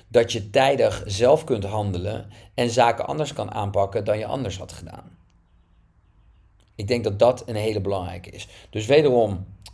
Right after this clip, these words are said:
het begint allemaal met zelfbewustzijn, of in dit geval met bewustzijn rondom hoe een systeem werkt. Zodra je snapt hoe geld werkt, wat geld eigenlijk is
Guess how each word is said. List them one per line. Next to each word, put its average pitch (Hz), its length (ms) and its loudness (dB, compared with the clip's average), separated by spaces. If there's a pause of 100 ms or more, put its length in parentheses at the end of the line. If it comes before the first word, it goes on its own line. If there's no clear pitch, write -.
(180)
het 107 140 -2
begint 165 300 -2
allemaal 135 300 4
met 123 180 -4
zelfbewustzijn, 104 1000 0
of 104 140 -6
in 110 60 -8
dit 104 140 -10
geval 98 220 -2
met 90 260 -6
bewustzijn 117 560 -2
rondom 101 500 -2
hoe 98 180 -4
een 95 80 -8
systeem 90 480 -8
werkt. 85 340 -10 (480)
Zodra 113 440 0
je 165 140 2
snapt - 760 -2 (840)
hoe 156 320 -2
geld 120 320 4
werkt, 92 520 -8 (720)
wat 127 220 4
geld 113 260 2
eigenlijk 90 480 -6
is 113 480 -12